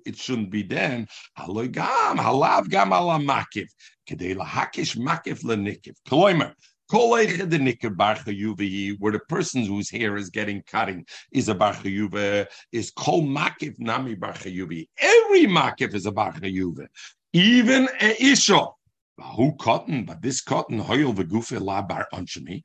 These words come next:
since he himself is not a bar onshim, loy mechayev makif le, ne-, loy mechayev, he's not mechayev,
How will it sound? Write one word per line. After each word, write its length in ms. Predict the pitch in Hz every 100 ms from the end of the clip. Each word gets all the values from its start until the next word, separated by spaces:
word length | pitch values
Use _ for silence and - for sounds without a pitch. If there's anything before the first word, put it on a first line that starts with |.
| - - -
since 400 | - 165 180 -
he 260 | 123 180
himself 480 | 165 123 - 143 113
is 100 | 107
not 200 | 110 101
a 60 | 98
bar 200 | 95 92
onshim, 380 | 87 - 113 - - -
loy 180 | 104
mechayev 500 | 127 - - - 494
makif 460 | - - - - 262
le, 320 | 233 220 208 - _ -
ne-, 220 | 175 208 -
loy 240 | 165 165
mechayev, 520 | 156 147 113 110 110 143
he's 140 | 135
not 160 | 113 135 120
mechayev, 460 | 107 101 104 135